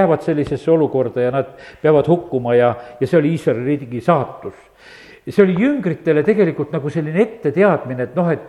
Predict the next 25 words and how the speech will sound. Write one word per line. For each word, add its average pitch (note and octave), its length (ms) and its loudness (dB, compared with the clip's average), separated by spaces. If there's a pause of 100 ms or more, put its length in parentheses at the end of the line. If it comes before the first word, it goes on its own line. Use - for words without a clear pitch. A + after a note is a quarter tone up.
(380)
et E3+ 160 -4
nad G3 160 0
ei G#3+ 160 6
ehmataks, E3+ 640 -2
et - 100 -8
kui D#3 160 -2
see F3 160 2
riik, F#3+ 540 -4 (180)
no E3+ 80 2
sest F#3+ 240 -2
et F3+ 80 -4
me G#3+ 120 0
kõik C4 200 -2
tahaksime D#3 480 -2
oma D3 160 -4 (320)
riigi D3+ 300 0
ja D#3+ 80 4
rahva D#3 240 -2
peale A#2 220 0
loota. A2 360 -6 (240)
Eks F#3+ 200 -2
praegusel G#3+ 440 2
hetkel G#3+ 320 0
on G#3+ 140 -8
ka, G3 100 4